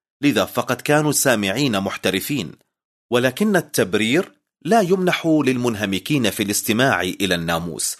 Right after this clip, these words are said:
بل يمنح لهؤلاء الذين يعملون به. فالتبرير لا يتوقف على الأداء الخارجي يا أحبائي،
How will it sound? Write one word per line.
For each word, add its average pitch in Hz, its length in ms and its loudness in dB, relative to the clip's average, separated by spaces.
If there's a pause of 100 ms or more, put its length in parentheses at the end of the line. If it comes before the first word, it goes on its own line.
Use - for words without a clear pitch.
(280)
بل 104 200 0
يمنح 123 440 0
لهؤلاء 95 760 0
الذين 120 600 0 (220)
يعملون 98 800 2
به. - 360 -10 (920)
فالتبرير 156 640 0
لا 151 220 2
يتوقف 147 720 0
على 120 200 2
الأداء 120 460 0
الخارجي 113 680 0
يا 92 220 0
أحبائي، 113 640 -2